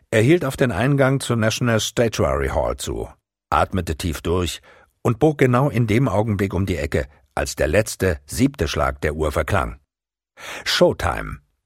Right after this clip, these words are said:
Er betrat die National Statuary Hall,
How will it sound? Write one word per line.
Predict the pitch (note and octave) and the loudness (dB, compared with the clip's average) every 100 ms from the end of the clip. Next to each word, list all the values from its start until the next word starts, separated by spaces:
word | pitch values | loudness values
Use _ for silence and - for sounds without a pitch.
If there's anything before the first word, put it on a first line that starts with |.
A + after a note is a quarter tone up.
| _ _ _ _ _ _ _ | _ _ _ _ _ _ _
Er | - | -4
betrat | D2+ D#2 G2+ G#2+ - - | -2 0 0 0 -2 -6
die | C#2+ | -6
National | C#2+ D#2 - D2 | -2 -2 -2 -4
Statuary | - - F#2+ - C#2 B1+ | -4 -2 0 0 0 -2
Hall, | B1+ B1 A#1 - | -2 -2 -2 -6